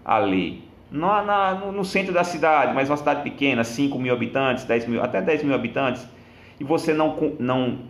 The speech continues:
dá bom dia às pessoas, aquilo que seria normal, esperado numa grande cidade, já é reprovado numa cidade menor. Por quê? Porque a expectativa com relação ao seu comportamento é outra, né?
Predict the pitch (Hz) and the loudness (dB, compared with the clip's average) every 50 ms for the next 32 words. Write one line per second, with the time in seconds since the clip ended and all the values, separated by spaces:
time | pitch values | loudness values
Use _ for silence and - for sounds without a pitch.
0 | - - - 110 127 127 123 131 127 120 113 110 110 107 107 - 107 104 95 - | -16 -8 -2 0 2 2 4 4 2 2 2 2 2 2 0 0 -4 -6 -4 -2
1 | - 156 190 190 147 113 - - - - - - - - - - - - - - | 0 2 2 4 2 2 0 -4 -10 -14 -18 -20 -20 -20 -20 -20 -20 -20 -20 -20
2 | - - - - - - - - - 240 220 220 - - - 185 165 156 151 143 | -20 -20 -12 -4 -4 -4 -2 0 2 2 2 2 0 0 2 2 4 4 4 4
3 | 139 135 131 120 120 113 107 101 98 104 113 113 110 - 131 127 113 104 98 90 | 4 4 2 4 4 4 4 4 4 4 2 0 0 2 2 4 4 6 4 4
4 | 87 87 92 101 110 113 113 110 107 110 113 113 - - 139 143 175 208 202 175 | 4 2 0 -2 0 0 0 2 0 -2 -2 -4 -4 -2 0 2 4 4 4 2
5 | 139 123 117 - - - - - - - - - - - 120 113 - 202 208 180 | 0 -2 -6 -8 -10 -18 -20 -20 -20 -20 -20 -20 -14 -8 -4 0 4 4 6 6
6 | 165 156 165 180 190 175 170 165 175 180 175 147 139 143 135 135 143 - 180 185 | 6 6 6 6 6 4 4 4 4 4 4 4 4 4 6 6 4 4 2 2
7 | 190 196 185 - 196 185 190 190 185 196 202 220 240 254 202 185 175 156 - - | 2 0 0 0 0 2 2 2 2 0 -2 -2 0 2 4 4 4 4 2 0
8 | - - 202 196 190 - 160 147 - 147 - 165 170 170 - - 170 - - - | 0 0 0 2 2 2 0 2 2 0 2 2 0 0 2 0 0 0 0 2
9 | - 160 160 - - 214 226 190 185 190 160 151 147 143 135 - - 160 127 127 | 2 2 2 2 0 0 2 2 2 2 2 4 4 4 4 2 2 0 0 0
10 | 123 131 120 - 117 113 113 110 110 127 131 160 190 214 - 302 311 254 208 220 | 0 -2 -4 -4 -4 -2 -2 0 0 0 0 0 -2 -2 0 2 4 4 4 4
11 | 240 226 - 113 90 - - - - - - - - - - - - - - - | 4 4 2 0 0 -2 -8 -16 -20 -20 -20 -20 -20 -20 -20 -20 -20 -20 -20 -20
12 | - - - - - - - - - - - 80 85 90 - | -20 -20 -20 -20 -20 -20 -20 -20 -20 -16 -10 -6 -6 -6 -6